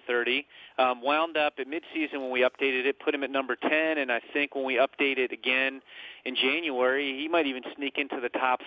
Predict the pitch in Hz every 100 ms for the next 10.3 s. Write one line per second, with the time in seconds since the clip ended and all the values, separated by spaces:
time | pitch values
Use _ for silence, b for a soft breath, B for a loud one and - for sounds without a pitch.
0 | - 135 143 127 113 113 110 110 _ 156
1 | 113 117 143 190 190 165 156 - 156 -
2 | 151 156 - B B B B 123 - 151
3 | 160 165 151 160 151 147 151 - - 143
4 | 127 127 127 117 107 113 143 131 117 127
5 | 135 143 143 143 B B B - 120 123
6 | - 156 151 143 143 135 131 135 139 135
7 | - 139 135 135 135 135 123 - 127 131
8 | - 123 - 139 147 139 127 151 156 131
9 | 120 117 117 - B B B - 127 123
10 | 123 123